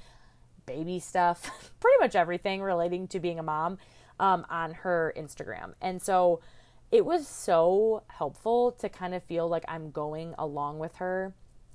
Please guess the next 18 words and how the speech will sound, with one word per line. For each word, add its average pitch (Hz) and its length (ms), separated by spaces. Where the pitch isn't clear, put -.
I 247 120
just 269 120
happened 175 260
to 165 60
have 151 220
a 160 60
baby 156 240
at 156 80
the 156 60
same 147 200
time 156 220
she 202 180
did. 208 280
So 185 140
that 170 240
was 233 120
super 254 280
helpful. 254 480